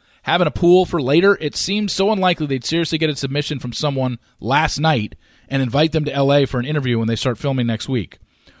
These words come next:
Are they struggling to get a full cast? Would love to get your thoughts.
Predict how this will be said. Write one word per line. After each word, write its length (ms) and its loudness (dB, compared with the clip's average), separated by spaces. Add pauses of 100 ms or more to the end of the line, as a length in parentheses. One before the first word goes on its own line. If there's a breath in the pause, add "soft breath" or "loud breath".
(180 soft breath)
Are 80 -2
they 100 4
struggling 440 4
to 60 -4
get 120 0
a 40 -4
full 200 -4
cast? 400 -4
Would 140 -10
love 160 -4
to 80 -10
get 140 -6
your 80 -8
thoughts. 500 -4